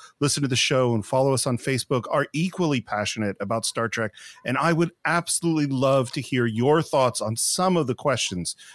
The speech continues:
that we got into today. So please look for us on Facebook, do a search for Enterprise Incidents. If you want to follow the show on Twitter, it's Enter Incidents. On Instagram, it's Enterprise Incidents. And please subscribe to the show. You will get more conversations like this.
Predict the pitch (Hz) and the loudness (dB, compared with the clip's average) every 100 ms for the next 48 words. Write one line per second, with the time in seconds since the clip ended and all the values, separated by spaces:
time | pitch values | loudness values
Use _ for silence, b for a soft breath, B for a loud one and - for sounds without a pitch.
0 | B 131 120 123 127 120 120 120 131 110 | B -2 0 2 4 4 4 2 0 -2
1 | 110 110 98 - 127 - 180 180 170 - | 0 2 2 0 -2 -2 0 0 0 -4
2 | B - 165 - 151 127 113 107 - 151 | B 0 0 2 2 2 0 -2 0 -2
3 | - 147 139 - 113 - 110 - - 143 | 0 -2 -2 -2 -2 0 -4 -4 -4 0
4 | 156 143 147 131 143 120 139 131 - B | 0 2 0 2 0 -2 -2 -4 -6 B
5 | B 139 139 156 139 - 151 139 123 123 | B 2 4 4 2 2 4 4 2 0
6 | - 131 127 117 110 98 - 180 175 170 | 2 2 2 2 0 -2 0 2 4 2
7 | 196 - - 147 170 151 165 156 151 139 | 0 -4 -2 -2 0 -2 -2 -2 0 -2
8 | - 95 - 170 - 131 131 110 98 - | -2 -4 -2 -4 -2 0 0 0 -2 -6
9 | _ B B - 147 165 - 151 135 117 | _ B B -2 0 0 0 2 2 0
10 | 147 139 139 131 123 B B - 113 - | -2 -2 0 0 -2 B B -4 -4 -2
11 | 180 175 160 - 127 - - 139 143 151 | 0 2 0 0 0 -2 0 2 2 2
12 | 160 143 - 143 143 143 120 107 123 - | 0 0 2 4 4 4 2 0 -2 -4
13 | 127 - 143 - 160 147 - 156 - 135 | -4 0 0 2 0 0 0 0 0 0
14 | 139 127 156 | 0 0 0